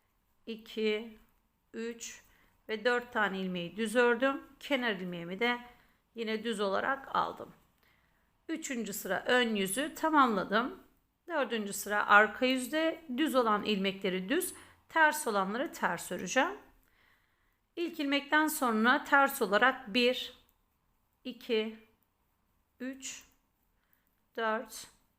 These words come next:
beş ve altı tane ters ördüm. İki tane düz örüyorum. Beşinci sıra ön yüzdeyim. İkinci modeldeyim. İlk ilmeği örmeden aldıktan sonra bir tane ters örüyorum.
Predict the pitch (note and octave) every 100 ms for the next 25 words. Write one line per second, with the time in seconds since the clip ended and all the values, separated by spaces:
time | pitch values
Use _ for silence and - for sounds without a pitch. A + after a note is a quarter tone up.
0 | _ _ _ _ _ _ _ G3+ G3 A3
1 | A3+ - - - _ _ _ _ _ _
2 | _ - _ _ _ A#3+ B3 - A#3+ A#3
3 | - - G3+ A3 - F#3 F3+ - F3+ -
4 | - D4 F#4 - _ - D4 C#4 - G3
5 | G3 A3 G#3 F#3 E3 E3 G2 - F3+ -
6 | _ _ _ _ _ _ _ _ _ _
7 | - _ - B3+ B3+ C4+ B3 A3 - F3+
8 | - - A3 A#3+ B3+ C4 C4 C#4 C#4+ -
9 | B3+ - C4 C4+ C4+ C4 B3+ B3+ B3+ C4
10 | E4 - - - - - C4 C4 B3+ B3
11 | A#3+ A#3+ A#3+ A3+ A3 A3 A3 A#3 B3 A#3+
12 | - A3+ A3+ A3 A3 A3+ B3 B3+ A#3+ A3
13 | - F#3+ G3 F#3+ B3 E4+